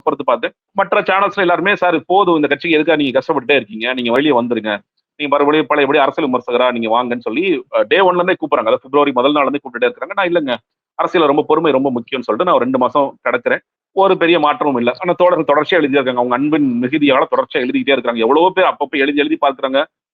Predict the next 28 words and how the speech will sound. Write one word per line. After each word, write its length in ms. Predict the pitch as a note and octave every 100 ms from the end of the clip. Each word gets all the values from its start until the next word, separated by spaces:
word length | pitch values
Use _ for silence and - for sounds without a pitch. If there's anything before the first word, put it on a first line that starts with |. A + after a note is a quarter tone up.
| _
இவருக்கு 260 | D3 C#3 B2+
ஒரு 40 |
நீதி 220 | C#3+ E3
கிடைக்கணும்னு 480 | D3+ C#3+ C#3 C#3+ C3+
எழுதுறாங்க. 540 | C3+ C3+ B2+ C3+ C3+ C3+
பாப்புலர் 300 | - C#3+ D3
ஐ 60 | C3+
டிஸ் 220 | C3 B2
எழுதுறாங்க, 360 | C#3 C3 B2 B2
சின்ன 180 | C3 C#3
சின்ன 80 | C#3
ஐ 120 | B2+
டிஸ் 180 | C3+ B2
எழுதுறாங்க. 400 | A#2+ A#2 A2+ C3+ - _ _ C#3
என்கிட்ட 220 | D3 D3 C#3+
வந்துட்டு 160 | D3+
ஒவ்வொரு 300 | C3+ C#3+ E3
நாள் 140 | D3+ D3+
Twitterல, 220 | C#3 D3+
"அண்ணா 180 | C#3 C#3
ஏதாவது 300 | C#3 C#3 B2+
நடந்துச்சானே, 340 | C3+ C3 B2
அண்ணா 180 | A#2 C3
ஏதாவது 240 | B2+ A#2+
நடந்துச்சானே, 360 | C3 C3 B2 A#2
யாரா 160 | A#2+
கூப்பிட்டு 300 | B2+ C3 -
பேசினாங்களானே, 460 | C3 B2+ A2 A2